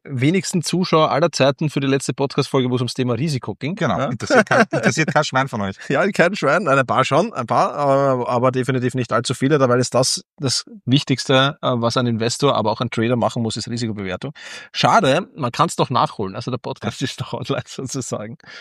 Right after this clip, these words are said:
Speaker 2: Warren Buffetts erste Regel?
Speaker 1: Don't lose money.
Speaker 2: Zweite Regel?
Speaker 1: Sprich niemals Regel eins.
Speaker 2: Richtig.
Speaker 1: <laughs>
Speaker 2: Also.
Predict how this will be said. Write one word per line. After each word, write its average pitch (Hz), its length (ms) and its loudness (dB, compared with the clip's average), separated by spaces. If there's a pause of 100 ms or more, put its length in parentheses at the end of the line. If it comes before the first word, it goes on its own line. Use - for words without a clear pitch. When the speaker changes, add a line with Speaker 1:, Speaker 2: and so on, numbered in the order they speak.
(160)
Speaker 2:
Warren 123 220 6
Buffetts 131 360 4
erste 120 280 2
Regel? 156 240 2 (1080)
Speaker 1:
Don't 117 160 -6
lose 120 160 -2
money. 98 260 -6 (220)
Speaker 2:
Zweite 101 300 2
Regel? 120 200 4 (600)
Speaker 1:
Sprich 117 400 -2
niemals 120 260 2
Regel 110 220 0
eins. 98 340 -10
Speaker 2:
Richtig. 92 280 -4 (580)
Speaker 1:
<laughs> 151 500 0
Speaker 2:
Also. 104 300 -2